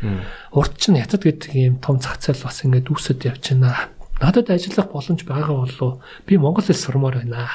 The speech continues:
Speaker 1: Пай.
Speaker 2: Ваа, тий. А тэгэд яа ч наа гэдэгээр Монгол бол юм те баялагтай орн уртн зах зээл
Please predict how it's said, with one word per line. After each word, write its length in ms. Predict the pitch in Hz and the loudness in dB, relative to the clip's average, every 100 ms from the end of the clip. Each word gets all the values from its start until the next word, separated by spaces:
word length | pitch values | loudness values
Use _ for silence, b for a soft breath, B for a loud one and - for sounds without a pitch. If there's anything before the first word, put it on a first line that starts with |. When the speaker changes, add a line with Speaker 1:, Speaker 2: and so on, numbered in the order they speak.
| - - | -12 -12
Speaker 1:
Пай. 400 | - 123 107 101 - - | -2 -2 -2 -6 -12 0
Speaker 2:
Ваа, 320 | 165 165 - - _ _ | 2 2 -2 -12 _ _
тий. 320 | - 139 - - b b b b b b | 0 0 -2 -16 b b b b b b
А 80 | - | 2
тэгэд 320 | 165 226 202 | 6 6 6
яа 160 | 208 220 | 2 2
ч 160 | - | 2
наа 160 | 190 175 | 4 4
гэдэгээр 560 | 156 147 - - 156 135 | 2 -2 -4 -6 -2 2
Монгол 240 | 160 202 | 4 4
бол 300 | - 170 - 139 | 4 0 2 0
юм 160 | 135 127 | 2 2
те 320 | 156 - - - - | 2 -2 -6 -20 -4
баялагтай 480 | 135 135 - - - | 0 0 -2 0 2
орн 240 | 143 139 | 2 -2
уртн 320 | 131 131 - 175 | -4 -6 -4 -4
зах 240 | 135 - | -4 -4
зээл 240 | - 113 | -2 -2